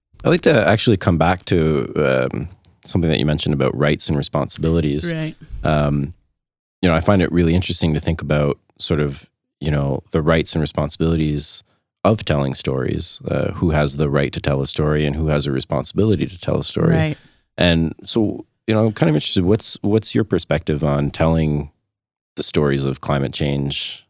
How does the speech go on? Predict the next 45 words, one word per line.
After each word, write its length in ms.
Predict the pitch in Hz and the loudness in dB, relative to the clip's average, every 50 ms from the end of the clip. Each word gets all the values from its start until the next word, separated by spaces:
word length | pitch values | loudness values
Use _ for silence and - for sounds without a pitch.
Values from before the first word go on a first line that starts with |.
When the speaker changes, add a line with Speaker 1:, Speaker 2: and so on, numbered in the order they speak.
| _ | _
Speaker 1:
Uh, 260 | - - - - - | -6 -4 -4 -2 -4
who 160 | 76 78 92 92 | -4 -2 0 0
has 160 | 85 80 69 | 0 0 0
the 80 | 76 | -2
right 360 | 69 71 73 76 78 73 - _ | -2 0 0 2 0 -2 -4 _
to 100 | - 87 | -8 -6
tell 380 | - 85 80 71 71 71 73 98 | -2 -2 -2 0 -2 -4 -6 -6
certain 300 | - - - 82 - 78 | -6 -4 -4 -4 -2 -4
stories 400 | - - 76 78 87 113 107 98 | -4 -2 -2 -2 0 0 0 0
and 340 | 90 85 78 80 85 92 95 - - - - - - _ _ _ _ _ _ _ | 0 0 -2 -2 -4 -4 -6 -8 -14 -18 -18 -20 -20 _ _ _ _ _ _ _
who's 180 | - 117 104 - | -2 -2 -2 0
responsible 500 | - - - - 104 127 - - - 67 | -2 -2 0 -2 -2 -2 -4 -4 -6 -6
for 140 | - - - | -6 -6 -6
telling 400 | - - 67 69 69 69 71 73 - | -4 -2 -2 -2 -2 -4 -6 -4 -2
others? 340 | - 101 90 73 82 - - - _ _ | -2 -2 -2 -2 -4 -8 -12 -18 _ _
Speaker 2:
Right. 300 | - 170 170 165 139 143 | -2 0 0 0 0 -2
That's 180 | - 180 175 - | -2 -2 2 2
a 60 | 214 | 0
very 460 | 175 156 160 - - 196 190 190 180 | 0 0 -4 2 4 6 6 6 6
good 160 | 165 180 165 - | 4 2 0 0
question. 600 | - 185 165 160 - - 170 160 165 156 143 160 - - | 0 0 0 0 0 -2 0 0 0 -2 -4 -6 -6 -4
Um, 280 | 160 160 165 165 160 - - | -4 -2 -2 -2 -4 -2 -2
and 100 | 170 170 | 0 0
it 140 | 151 - - | 0 -2 -4
has, 440 | - - 208 214 214 185 180 - - - | -2 0 0 2 2 0 -2 -4 -6 -4
you 100 | 175 170 | -2 -2
know, 280 | 165 160 160 160 - - | 0 -2 -2 -2 -2 -2
a 120 | 151 156 | -4 -4
lot 480 | 151 156 165 160 160 160 160 160 160 160 | -2 0 0 2 2 2 2 4 4 2
of 100 | 151 156 | 2 2
resonance 640 | 160 160 151 - 165 160 160 165 - - - - - - | 2 2 2 2 2 0 0 0 -2 -4 -10 -12 -4 -2
in 400 | 170 165 160 156 156 160 160 156 160 | -2 0 0 0 0 0 -2 -2 -2
what 160 | - 180 170 | -2 -2 0
I 100 | 165 160 | 0 0
do 320 | 156 160 165 160 160 160 | 0 0 0 0 0 0
now 480 | 160 165 160 160 156 151 151 151 151 - | 0 0 2 2 2 2 2 0 -2 -2
and, 380 | - 160 165 156 156 160 - - - | -2 -2 -2 0 -2 -2 -4 -4 -2
and 140 | 160 160 151 | -2 -2 0
a 40 | |
kind 300 | 139 - - 196 214 208 | -2 -2 -2 0 0 2
of 80 | 180 160 | 2 2
an 100 | 160 156 | 2 2
attitude 560 | 151 151 160 170 165 - - 165 160 165 156 | 2 2 0 0 -2 -4 -6 -6 -6 -4 -6
that 180 | 160 160 160 160 | -6 -6 -6 -6
is, 240 | 165 170 160 - | -6 -6 -6 -10